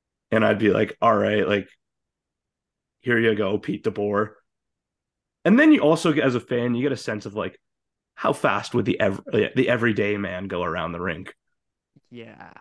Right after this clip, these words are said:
Speaker 1: You know?
Speaker 2: That could be good. I think there's, there's a
Speaker 1: It
Speaker 2: few ideas. There's just, there's no clear-cut solution. And I think it's tough. And I think,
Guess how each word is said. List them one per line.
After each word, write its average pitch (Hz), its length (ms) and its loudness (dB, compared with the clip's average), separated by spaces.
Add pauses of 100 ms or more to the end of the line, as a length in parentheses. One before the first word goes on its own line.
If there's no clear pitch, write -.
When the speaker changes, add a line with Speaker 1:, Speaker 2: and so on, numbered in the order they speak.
(680)
Speaker 1:
You 113 100 -2
know? 107 300 -4 (120)
Speaker 2:
That 277 120 -14
could 320 140 -14
be 262 100 -8
good. 139 160 -12 (180)
I - 100 -8
think 403 240 -12
there's, 349 320 -6
there's 269 240 -10
a 294 40 -8
Speaker 1:
It 214 140 -8 (120)
Speaker 2:
few 277 320 -8
ideas. 240 580 -8
There's 143 240 -18
just, - 280 -20
there's 208 280 -16
no 226 420 -10
clear-cut 156 840 -14
solution. 214 640 -12
And 117 100 -10
I 139 100 -6
think 196 220 -16
it's - 200 -18
tough. 254 320 -12
And 120 80 -16
I 254 60 -12
think, 196 220 -18